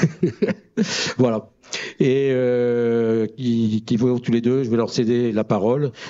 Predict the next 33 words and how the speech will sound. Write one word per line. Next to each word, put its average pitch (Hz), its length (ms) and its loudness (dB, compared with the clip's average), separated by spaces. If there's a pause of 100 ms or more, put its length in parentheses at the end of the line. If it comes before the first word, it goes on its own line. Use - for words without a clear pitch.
Donc 113 160 2
je 120 60 2
crois 120 200 0
que 123 80 -12
c'est 117 100 2
Didier 123 360 0
qui 123 120 -2
commence 120 520 0
et 117 60 2
ils 110 80 0
vont 110 100 0
vous 113 140 0
apporter 127 400 -2
deux 143 280 -2
éclairages 147 640 0
un 143 200 -2
peu 160 140 2
décalés 147 440 0
par 151 160 0
rapport, 131 560 0
euh, 123 200 2
à - 20 0
la 123 160 0
journée 123 280 0
d'aujourd'hui, 123 580 0 (440)
mais 123 220 4
deux 127 320 0
éclairages, 123 680 0
euh, 110 280 2
liés 117 420 0
à 110 60 -2
leur 110 220 0
expérience 117 800 -2